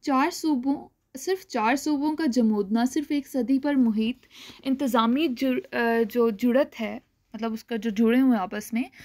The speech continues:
उसका नतीजा है, बल्कि फ़ाल ज़बान और सकाफ़ती सियासत का नतीजा भी है। What does this mean for large scale changes to existing provinces? कि मौजूदा सूबों में बड़े पैमाने पर तब्दीलियों का क्या मतलब है?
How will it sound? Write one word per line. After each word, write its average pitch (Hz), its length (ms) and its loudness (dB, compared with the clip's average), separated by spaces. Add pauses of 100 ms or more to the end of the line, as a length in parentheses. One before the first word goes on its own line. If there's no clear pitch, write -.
(200)
उसका 349 300 -4
नतीजा 247 500 2
है, 294 220 2
बल्कि 277 400 -2
फ़ाल 247 380 2
ज़बान 226 440 2
और 285 80 -2
सकाफ़ती 240 500 -6
सियासत 220 420 -8
का 302 140 -10
नतीजा 214 500 -2
भी 202 120 -6
है। 190 200 -8 (500)
What 240 220 4
does 381 160 -4
this 427 220 -6
mean 381 280 -10
for 392 220 -2
large 285 380 2
scale 339 280 -6
changes 320 520 -8
to 311 120 -4
existing 277 460 -8 (100)
provinces? 294 600 -4 (380)
कि 339 80 -4
मौजूदा 262 460 2
सूबों 247 380 -2
में 262 260 2
बड़े 233 200 0
पैमाने 262 460 0
पर 294 180 -8
तब्दीलियों 226 580 -2
का 320 100 -6
क्या 240 380 -4
मतलब 226 380 -6
है? 190 200 -18